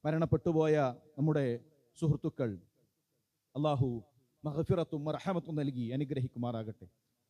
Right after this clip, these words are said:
വളരെ ചെറിയ പ്രായത്തിലാണ് നമ്മളെ വിട്ടവർ പിരിഞ്ഞിട്ടുള്ളത്. പ്രായത്തിൻ്റെ ചാബല്യങ്ങളിൽ വല്ല തെറ്റുകളും സംഭവിച്ചിട്ടുണ്ടെങ്കിൽ അള്ളാഹുവേ, അവർക്ക് പുറത്തു മാപ്പാക്കി നൽകണമേ. അവർ ചെന്നെത്തിയിട്ടുള്ള ഇടം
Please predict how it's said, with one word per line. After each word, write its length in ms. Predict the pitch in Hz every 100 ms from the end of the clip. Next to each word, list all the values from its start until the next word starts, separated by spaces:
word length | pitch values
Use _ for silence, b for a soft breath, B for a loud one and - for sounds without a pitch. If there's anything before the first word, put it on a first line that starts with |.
| -
വളരെ 260 | 156 156 160 156 -
ചെറിയ 240 | 156 170
പ്രായത്തിലാണ് 760 | 185 160 165 185 - 160 135 120 92 - _
നമ്മളെ 200 | 135 156
വിട്ടവർ 360 | 135 151 139
പിരിഞ്ഞിട്ടുള്ളത്. 680 | 135 131 123 127 - 107 101 85 _ _ _ _ _ -
പ്രായത്തിൻ്റെ 560 | 143 147 - 147 143 131 131 -
ചാബല്യങ്ങളിൽ 640 | 135 147 156 156 151 147
വല്ല 280 | 143 143 143 160 156 -
തെറ്റുകളും 440 | 160 - 175 160 143
സംഭവിച്ചിട്ടുണ്ടെങ്കിൽ 880 | 147 147 143 139 131 127 123 113 98 - _ _ _ _
അള്ളാഹുവേ, 500 | 135 135 120 139 123 120 - _ _ _ _
അവർക്ക് 400 | 127 139 - 143 120 -
പുറത്തു 280 | 139 139 143
മാപ്പാക്കി 460 | 139 131 139 127
നൽകണമേ. 540 | 127 117 117 120 117 107 98 _ _ _ _ _
അവർ 160 | 120 147
ചെന്നെത്തിയിട്ടുള്ള 760 | - 165 180 170 170 165 165 165
ഇടം 300 | 165 165